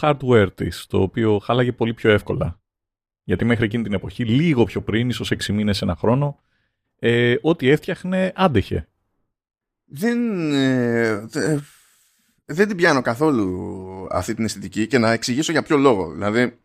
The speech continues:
Speaker 2: εκτός το ότι, ε, θα, θα πω ότι μπορείς να το στήσεις, το πράγμα αυτό, ώστε να είναι ευχάριστο στο μάτι. Αυτό μπορώ να το δεχτώ.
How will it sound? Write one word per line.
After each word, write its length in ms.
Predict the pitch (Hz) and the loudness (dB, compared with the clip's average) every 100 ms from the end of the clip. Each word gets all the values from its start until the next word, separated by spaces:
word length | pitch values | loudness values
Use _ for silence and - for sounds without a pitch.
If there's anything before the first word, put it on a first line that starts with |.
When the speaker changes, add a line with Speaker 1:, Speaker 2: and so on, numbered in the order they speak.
| _ | _
Speaker 2:
εκτός 280 | - - 127 | -8 -4 2
το 80 | 143 | 2
ότι, 400 | 139 113 - _ _ _ _ _ _ _ _ _ _ _ _ _ | 2 -2 -4 _ _ _ _ _ _ _ _ _ _ _ _ _
ε, 80 | 143 | -12
θα, 100 | - 156 | -6 -2
θα 160 | 143 | 0
πω 80 | 196 | 2
ότι 140 | 220 | 0
μπορείς 240 | 156 147 190 | 2 2 2
να 80 | 190 | 0
το 100 | 143 | 0
στήσεις, 680 | - 127 120 147 - - _ _ | 4 2 2 -4 -6 -14 _ _
το 120 | - 117 | -6 2
πράγμα 300 | 123 110 95 | 2 2 0
αυτό, 460 | - 90 101 - _ | -4 -6 -6 -10 _
ώστε 600 | - 135 143 131 131 - | -10 -6 -4 -2 -2 -2
να 180 | 147 190 | 0 2
είναι 140 | 233 | 0
ευχάριστο 360 | 180 208 185 139 | 2 2 2 0
στο 140 | 127 | 0
μάτι. 260 | 101 90 95 | 0 0 -4
Αυτό 180 | - | -4
μπορώ 180 | 170 160 | 2 4
να 100 | 160 | 4
το 100 | 143 | 2
δεχτώ. 460 | 120 - 107 76 | -4 -2 -2 -4